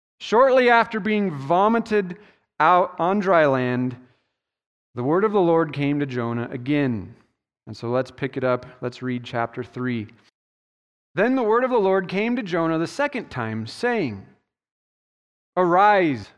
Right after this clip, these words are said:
go to Nineveh, that great city, and call out to it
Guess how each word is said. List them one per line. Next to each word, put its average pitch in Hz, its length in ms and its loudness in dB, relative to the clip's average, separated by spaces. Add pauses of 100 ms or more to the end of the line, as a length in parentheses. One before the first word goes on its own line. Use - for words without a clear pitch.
(180)
go 208 260 4
to 226 160 -2
Nineveh, 180 420 2
that 180 260 2
great 196 320 0
city, 135 460 -2 (420)
and 131 120 -2
call 214 360 6
out 180 260 4
to 190 240 0
it 123 300 -4